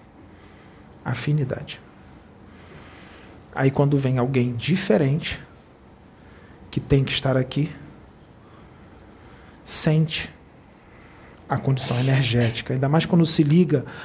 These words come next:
a dimensões angélicas e vê a diferença, e fala, "Nossa, eu estou no inferno." Porque a diferença é muito grande.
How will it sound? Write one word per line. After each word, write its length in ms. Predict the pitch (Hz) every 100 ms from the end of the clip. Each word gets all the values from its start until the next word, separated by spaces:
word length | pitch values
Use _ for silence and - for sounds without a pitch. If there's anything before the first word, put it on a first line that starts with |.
| -
a 120 | -
dimensões 560 | 135 135 131 127 135 131
angélicas 680 | 123 120 151 156 139 131 127
e 60 |
vê 220 | 120 151
a 40 | 160
diferença, 800 | 139 - 123 143 156 147 - - - - - - - - - - - -
e 20 |
fala, 260 | - 127 123
"Nossa, 400 | 127 135 - -
eu 120 | 135
estou 300 | 127 - 127
no 80 | 120
inferno." 460 | 117 - 101 80 107 - - - - - - - - - - -
Porque 180 | - 127
a 40 |
diferença 500 | 123 - 120 120 -
é 40 | 117
muito 280 | 123 123
grande. 420 | 120 98 95 -